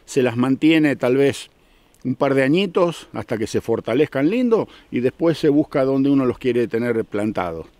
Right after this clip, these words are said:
Y ahí le sale un tremendo árbol que eventualmente se convierte en esto. Miren la ma-, la maravilla que es este árbol. Es algo, pero increíble.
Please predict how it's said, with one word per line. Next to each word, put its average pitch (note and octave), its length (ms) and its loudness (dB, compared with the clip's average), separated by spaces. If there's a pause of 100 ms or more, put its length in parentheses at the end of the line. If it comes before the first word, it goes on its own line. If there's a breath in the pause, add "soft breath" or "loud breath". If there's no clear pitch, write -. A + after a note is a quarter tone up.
(160)
Y A#2+ 120 0
ahí D#3+ 160 2
le F3 120 0
sale E3+ 280 -2
un D3 160 0
tremendo F3 420 -4
árbol G3 320 -2
que C#3 100 -4
eventualmente D#3 680 -2
se C#3+ 160 -6
convierte D3 680 -4 (160)
en E3+ 160 -6
esto. - 300 -10 (280 soft breath)
Miren D#3+ 300 2
la B2+ 80 0
ma-, B2 220 0
la A#2+ 240 0
maravilla C#3+ 760 2
que D3 120 -2
es C3+ 140 -4
este A#2 200 -4
árbol. E2 360 -8 (160)
Es B2 240 -6
algo, D#3 260 0
pero G#2+ 400 -6 (720 loud breath)
increíble. A#2+ 580 0